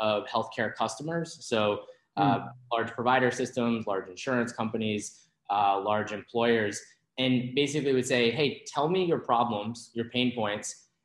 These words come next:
Speaker 1: and I'll go literally across the world to find best in breed solutions. And the only thing I ask of you is when I bring something to you, you evaluate it as a customer."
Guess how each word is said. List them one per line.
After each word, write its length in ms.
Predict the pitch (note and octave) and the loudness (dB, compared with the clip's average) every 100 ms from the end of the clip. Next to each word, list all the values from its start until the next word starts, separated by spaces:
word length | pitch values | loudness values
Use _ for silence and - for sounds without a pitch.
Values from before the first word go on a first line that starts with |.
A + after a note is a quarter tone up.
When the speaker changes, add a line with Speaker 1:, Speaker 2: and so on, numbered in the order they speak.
| _ | _
Speaker 1:
and 140 | B2+ A#2 | -2 4
I'll 200 | C3+ C#3+ | 4 6
go 240 | D#3 C#3+ | 6 4
literally 400 | C3 D#3+ D#3+ C#3 | 6 6 8 6
across 340 | - B2+ B2 | 4 2 4
the 80 | B2 | 0
world 380 | A#2 B2 A#2 - | 2 4 2 0
to 100 | A2+ | -6
find 420 | A#2+ A2 A2 G#2+ | -2 0 0 -2
best 240 | A2 A2 B2 | -2 -2 -4
in 120 | A2+ | -4
breed 260 | A2+ A2+ - | -4 -6 -6
solutions. 580 | A2 C3+ C3+ G#2+ G2 | -4 -4 -2 -6 -6
And 80 | G#2+ | -8
the 100 | A2+ C#3 | -6 0
only 260 | E3 F3+ | 2 2
thing 200 | F3 E3 | 0 -2
I 80 | C3 B2+ | 0 0
ask 160 | C#3+ - | -2 -2
of 100 | A2+ | -2
you 100 | A2 | -2
is 80 | G#2+ | 0
when 140 | A#2 | -2
I 80 | G#2+ | -4
bring 320 | G#2+ C3 C#3+ | -2 -2 -2
something 360 | C3+ B2+ A#2 G#2+ | -4 -4 -6 -8
to 140 | - | -4
you, 180 | A#2 G#2 | -2 -2
you 200 | G#2+ A2+ | -2 -2
evaluate 580 | G#2 A#2 A#2 G#2+ F2+ E2+ | 0 2 2 2 -4 -4
it 120 | - A2 | -10 -8
as 100 | A2 | -6
a 60 | A2 | -8
customer." 560 | - C#3+ - G2 D#2+ | -4 -4 -4 -10 -12